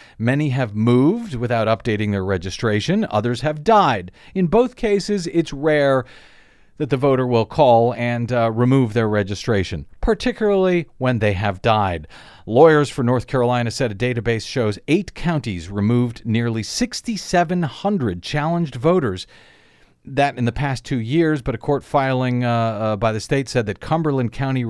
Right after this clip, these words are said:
had removed the, the most, fifty-six hundred voters. The Justice Department rang in on this, and, uh, in this, uh,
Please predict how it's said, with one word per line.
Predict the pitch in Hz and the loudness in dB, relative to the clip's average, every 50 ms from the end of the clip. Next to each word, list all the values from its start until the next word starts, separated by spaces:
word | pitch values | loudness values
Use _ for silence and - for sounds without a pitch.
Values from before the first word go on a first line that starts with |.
| 110 104 | -2 -2
had | 120 117 107 | -2 -2 -2
removed | 107 110 107 117 127 131 110 104 | 0 2 2 2 2 2 0 -2
the, | 113 104 95 - - | -4 -6 -6 -8 -2
the | 104 104 | 0 2
most, | 98 107 135 160 123 78 - - - | 2 4 2 2 2 -2 -4 -12 -10
fifty-six | - - 165 160 - - 139 110 - - - 147 151 - - - | -2 0 0 0 -2 -6 -10 -10 -10 -6 -4 -4 -4 -4 -8 -10
hundred | - - 139 143 120 117 101 92 | -6 -4 -4 -2 -2 -4 -4 -2
voters. | 95 123 139 151 139 104 95 101 - - - - - - - - - _ _ _ _ - _ _ _ _ - | 0 2 2 2 2 0 -2 -4 -8 -12 -20 -20 -20 -20 -20 -20 -20 _ _ _ _ -20 _ _ _ _ -10
The | 110 | -10
Justice | 92 90 - 135 151 - - 165 143 - | -6 -2 0 0 0 0 -4 -8 -6 -4
Department | 156 139 - 151 151 139 143 147 143 113 | -4 0 2 2 2 2 0 -2 -2 0
rang | 107 120 135 139 139 | 0 0 2 2 0
in | 135 139 143 | 0 2 2
on | 143 147 147 143 | 2 2 2 2
this, | 143 156 180 180 - - | 2 2 0 -2 -4 -6
and, | - 113 113 117 113 113 107 120 | -4 -2 -2 0 0 0 0 0
uh, | 113 110 110 | 0 0 0
in | 135 127 117 120 | 0 0 2 2
this, | 120 120 117 - - - | 2 0 -2 -4 -6 -6
uh, | 123 117 110 | -6 -6 -6